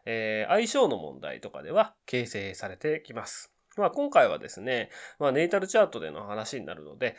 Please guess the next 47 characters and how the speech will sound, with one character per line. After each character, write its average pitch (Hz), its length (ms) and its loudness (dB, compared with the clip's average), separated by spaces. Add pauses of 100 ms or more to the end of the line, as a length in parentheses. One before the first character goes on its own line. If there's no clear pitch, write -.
ち - 120 -10
ょ - 0 -
っ - 20 -14
と 135 80 -6
ま 101 120 -2
た 104 140 -4
別 104 240 -6
の 170 100 2
機 170 120 -10
会 101 180 2
に 78 80 -14
触 - 120 -16
れ 95 100 -14
て - 100 -14
い 69 80 -14
き - 60 -20
た 80 160 -8
い 95 60 -10
な 175 160 2
と - 180 -10 (120)
い 113 100 -12
う 110 40 -10
ふ 107 100 -14
う 113 60 -8
に 190 200 -8
思 - 200 -16
い - 140 -18
ま - 160 -14
す。 - 280 -14 (240)
で 233 100 2
は 170 100 8
で - 100 -10
す - 120 -14
ね、 - 140 -16 (260)
水 180 300 -6
星 175 240 -4
と 156 260 -4
火 120 120 -10
星 127 260 -2
の 190 240 -4
イ 117 100 -10
ン 98 60 -16
コ 95 180 -18
ン 92 60 -18
ジ 101 100 -14
ャ 90 40 -18
ン - 20 -20